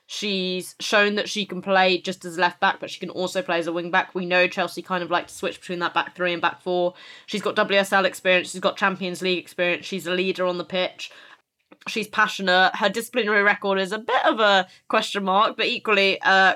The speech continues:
God, who would want to face a team with Erin Cuthbert and Katie McCabe in? <laughs> 'Cause that is a team who, who would get involved, um, <laughs> in the, in the tackles there. It,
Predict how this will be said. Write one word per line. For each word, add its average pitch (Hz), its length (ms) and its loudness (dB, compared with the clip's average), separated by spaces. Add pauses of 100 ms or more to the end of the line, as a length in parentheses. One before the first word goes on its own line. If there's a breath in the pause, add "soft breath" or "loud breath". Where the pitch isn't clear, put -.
(120)
God, 196 260 4
who 208 160 4
would 202 100 4
want 196 120 2
to 190 40 0
face 196 240 2
a 180 40 -12
team 190 180 -2
with 185 120 -4
Erin 185 220 4
Cuthbert 180 320 -2
and 180 160 0
Katie 180 260 -2
McCabe 180 340 -2
in? - 140 -6
<laughs> - 60 -6
'Cause 202 220 -10 (180)
that 202 340 2
is 262 160 -4
a 220 80 -4
team 202 380 2 (380 loud breath)
who, 196 280 2
who 208 220 2
would 196 160 0
get 196 200 0
involved, 175 720 0
um, 180 640 2
<laughs> 247 280 2
in 214 260 2
the, 196 180 2
in 214 180 -2
the 196 40 -2
tackles 196 480 -2
there. 170 400 2 (640 loud breath)
It, - 220 -6